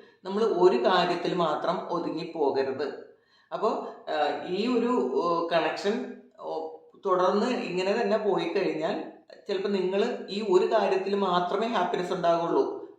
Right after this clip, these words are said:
നിങ്ങൾക്ക് വേറെ ഈ ലോകത്തെ വേറെ ഒരു കാഴ്ചകളും കാണാൻ നിങ്ങൾക്ക് പറ്റില്ല. കാരണം എപ്പോഴും ഈ ഒരു എനർജിയിൽ മാത്രമായിരിക്കും. അപ്പോ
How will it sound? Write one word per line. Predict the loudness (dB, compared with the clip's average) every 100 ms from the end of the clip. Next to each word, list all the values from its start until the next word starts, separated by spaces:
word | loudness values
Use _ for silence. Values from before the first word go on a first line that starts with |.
| 0
നിങ്ങൾക്ക് | 2 2 4
വേറെ | 4 4 2 0 0 -8 -16 -20 _ _ _ _ _ _ _ _
ഈ | -8 -2
ലോകത്തെ | 2 2 0 2
വേറെ | 2 2
ഒരു | 4 6
കാഴ്ചകളും | 6 6 6 6 6
കാണാൻ | 6 4
നിങ്ങൾക്ക് | 2 -2 -2
പറ്റില്ല. | -4 -4 -4 -2 -2 -8 -16 -20 _ -4
കാരണം | -2 -2 -4 -10 -4
എപ്പോഴും | -4 -4 -4 0 2
ഈ | 2 2 8
ഒരു | 8 8
എനർജിയിൽ | 2 0 0
മാത്രമായിരിക്കും. | 2 2 0 0 0 0 -4 -10 -14
അപ്പോ | -4 -2 -2 -8